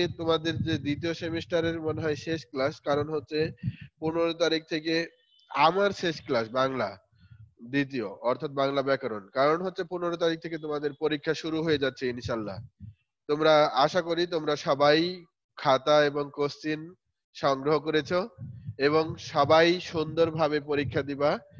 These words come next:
এটাই সব সময় কামনা করি। তাহলে দেখো, আমি লিখেছি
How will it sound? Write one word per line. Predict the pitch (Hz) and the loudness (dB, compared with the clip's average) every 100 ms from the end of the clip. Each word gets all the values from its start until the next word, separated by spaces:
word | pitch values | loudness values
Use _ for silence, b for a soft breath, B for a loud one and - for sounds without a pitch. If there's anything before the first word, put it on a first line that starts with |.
| B B | B B
এটাই | 147 151 170 | -2 2 2
সব | 175 156 143 | 0 0 0
সময় | 147 165 143 143 151 185 - - | -2 -4 0 0 -2 -10 -8 2
কামনা | 139 139 135 | 2 2 -2
করি। | 131 120 107 - _ _ _ _ - | -2 -4 -8 -12 _ _ _ _ 4
তাহলে | 151 170 156 156 117 b b 135 | 4 6 4 2 -2 b b 0
দেখো, | 160 165 | 2 6
আমি | 165 147 160 175 | 6 6 4 0
লিখেছি | 165 156 190 135 | 0 2 0 0